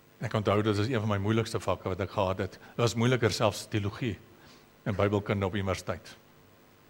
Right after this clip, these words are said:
En ek is God innig dankbaar vir daai fundamentele teologie wat hy my gegee het, ses, sewendertig jaar terug al. En na sewendertig jaar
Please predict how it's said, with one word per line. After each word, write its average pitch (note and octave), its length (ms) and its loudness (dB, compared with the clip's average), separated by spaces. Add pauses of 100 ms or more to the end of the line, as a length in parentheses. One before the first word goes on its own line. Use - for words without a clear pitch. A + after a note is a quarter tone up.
(380)
En F#2+ 60 -4
ek F#2+ 100 -4
is G#2+ 100 -2
God - 320 -4 (100)
innig B2 280 -2
dankbaar G#2 600 -6 (1160)
vir - 120 -2
daai G2+ 220 2
fundamentele A#2 920 -2
teologie A2 420 -2
wat G2+ 100 -2
hy G2+ 140 0
my G#2 100 -4
gegee G2+ 380 -6
het, F2 200 -10
ses, - 340 -4
sewendertig A2+ 680 -2
jaar F#2+ 240 -6
terug - 240 -8
al. - 220 -16 (1400)
En B2 60 4
na E3+ 140 8
sewendertig D#3 680 6
jaar C#3 400 8